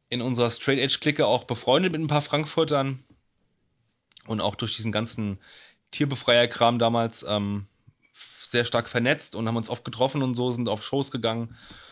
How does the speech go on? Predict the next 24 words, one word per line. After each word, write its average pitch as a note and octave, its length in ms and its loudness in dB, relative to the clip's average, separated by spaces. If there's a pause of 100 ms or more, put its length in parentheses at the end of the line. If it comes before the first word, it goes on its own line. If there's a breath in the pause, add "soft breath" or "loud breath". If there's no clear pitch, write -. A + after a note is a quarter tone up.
(380 loud breath)
Und B2+ 300 -4
irgendwie F#3 420 0
tauchte D3+ 320 -2
irgendwann E3+ 240 2
die D#3 120 2
Alexandra E3+ 520 2
auch B2 240 2
mit, C3 220 -4
mitunter C3+ 400 2
auf E3 260 2
und, D3+ 260 -2
weil B2 280 0
die B2+ 80 0
auch C#3+ 180 2
mit - 380 -2
den C3+ 100 2
Leuten, C#3 380 2
mit C#3 100 2
denen C3+ 180 2
wir D3 80 2
befreundet D3 440 2
war, C3 120 6
befreundet C#3 520 2
war. D3 260 2